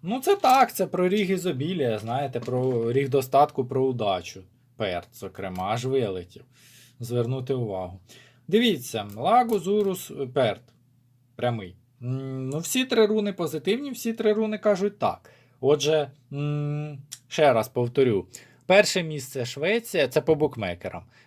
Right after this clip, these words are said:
Друге місце Фінляндія, третє Україна, четверте Ізраїль, п'яте, м, Іспанія. Е, відповідно, дивіться, ну, хтось із цих п'яти,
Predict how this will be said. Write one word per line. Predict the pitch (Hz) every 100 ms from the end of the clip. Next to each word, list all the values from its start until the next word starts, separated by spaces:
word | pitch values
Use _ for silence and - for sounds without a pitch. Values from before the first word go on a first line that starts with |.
| -
Друге | 123 208 196 156
місце | 143 147 123 123
Фінляндія, | 107 127 143 196 220 180 143
третє | 127 147 139 123
Україна, | 113 117 127 156 226 214 165
четверте | 123 131 139 143 127 117
Ізраїль, | 117 151 208 214 135
п'яте, | 156 180 - 180 165
м, | 127 131 127 131 131 143
Іспанія. | 131 - 95 85 82 - _ _ - - _ _ _ _ _ _ _ _ -
Е, | 107 110 110 110
відповідно, | 135 139 247 349
дивіться, | 381 359 294 - 113
ну, | 113 131 196 269 269 240 123 95 _ _ 98 90
хтось | - 170 262 -
із | 185 - - -
цих | - 180 180 -
п'яти, | 160 139 - 117 165